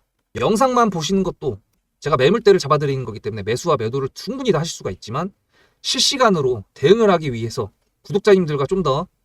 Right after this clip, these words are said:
같이 함께한다는 느낌이 뭐가 있을까라고 생각을 했을 때 제 번호를 공개해서 공일공 칠육육육팔삼오사 여기다 문자로 수급이라고 전송해 주시면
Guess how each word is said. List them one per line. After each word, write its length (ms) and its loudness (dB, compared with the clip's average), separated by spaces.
같이 280 -2
함께한다는 420 2
느낌이 220 -2
뭐가 260 -2
있을까라고 480 -6
생각을 240 -4
했을 200 -8
때 200 -4
제 140 -4
번호를 320 4
공개해서 720 2
공일공 340 2
칠육육육팔삼오사 1000 -4
여기다 160 -4
문자로 300 -4
수급이라고 460 2
전송해 260 -8
주시면 380 -12